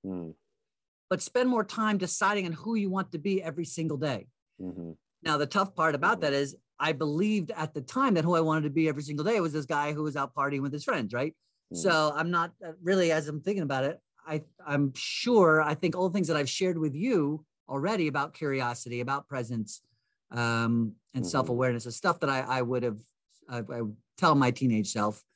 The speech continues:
Speaker 1: Mm-hmm.
Speaker 2: But more so, focus more, I, I think as a young, in fact,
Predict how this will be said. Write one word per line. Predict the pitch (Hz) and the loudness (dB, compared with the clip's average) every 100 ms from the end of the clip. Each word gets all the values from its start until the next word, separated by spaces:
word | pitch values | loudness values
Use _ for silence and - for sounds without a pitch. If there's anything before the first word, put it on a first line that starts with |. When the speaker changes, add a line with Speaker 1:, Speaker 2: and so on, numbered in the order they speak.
| _ _ 90 | _ _ -14
Speaker 1:
Mm-hmm. | 87 82 78 | -12 -10 0
Speaker 2:
But | 202 | 4
more | 208 262 311 | 8 8 8
so, | - 202 170 165 165 190 - _ _ _ _ _ - _ - | 6 4 6 8 6 4 -4 _ _ _ _ _ -20 _ 2
focus | 247 262 226 - | 2 2 -4 0
more, | 202 202 | 2 2
I, | 190 214 | 2 0
I | 202 | -2
think | 196 226 | -2 0
as | 196 | 0
a | 180 | 0
young, | 175 220 | 0 -2
in | 208 | 0
fact, | 185 180 | -2 -2